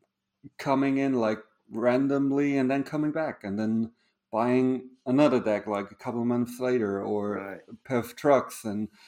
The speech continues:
Speaker 1: I think this is so important for a scene to grow, to have people to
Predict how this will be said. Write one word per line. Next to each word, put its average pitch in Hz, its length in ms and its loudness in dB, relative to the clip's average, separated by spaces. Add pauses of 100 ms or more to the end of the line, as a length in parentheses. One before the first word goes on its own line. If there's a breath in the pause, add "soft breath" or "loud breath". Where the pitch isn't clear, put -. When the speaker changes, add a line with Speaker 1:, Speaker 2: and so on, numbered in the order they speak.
(220 loud breath)
Speaker 1:
I 135 60 0
think 143 300 -2 (600)
this 147 280 2
is - 80 -12
so 156 240 0
important 147 640 -2
for - 480 -4
a 113 80 -4
scene 139 360 -2
to 131 120 -10
grow, 117 320 0
to 110 380 -4 (320 soft breath)
have 147 400 -4
people 131 500 0
to 117 400 0